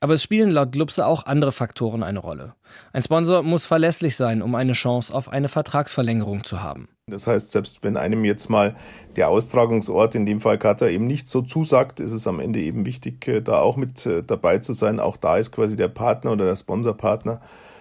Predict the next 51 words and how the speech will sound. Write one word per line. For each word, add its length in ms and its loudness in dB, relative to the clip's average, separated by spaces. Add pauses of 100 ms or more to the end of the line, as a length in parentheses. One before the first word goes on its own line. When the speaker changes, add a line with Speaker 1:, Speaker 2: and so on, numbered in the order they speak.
(160)
Speaker 2:
ein 60 -8
Stück 260 -8
weit 200 2
wie 60 -4
ein 100 0
Mitglied 380 -4
in 60 -4
der 100 2
Mannschaft. 580 0 (100)
Ja, 200 -2
du 140 -8
musst, 320 -8
äh, 140 -2
funktionieren 680 -2
und 160 -2
damit 220 -2
heißt 240 -4
es 60 -10
eben 160 -6
auch 120 -4
Augen 300 -4
zu 140 -12
und 160 -12
durch. 320 -10
Speaker 1:
Trotzdem 420 2
hat 140 2
es 100 -4
in 80 -4
den 140 4
vergangenen 420 2
Jahren 300 0
eine 200 -2
Verschiebung 480 -4
gegeben. 460 -12 (420)
Aus 140 -6
den 140 2
U 100 0
S 140 0
A 200 2
kommen 380 -2
aktuell 420 0
nur 200 2
vier 280 0
Firmen, 480 0
die 140 -2
fifa-Partner 640 -4
sind, 220 0 (260)
aus 160 -2
Europa 380 0
nur 180 0
eine. 320 -6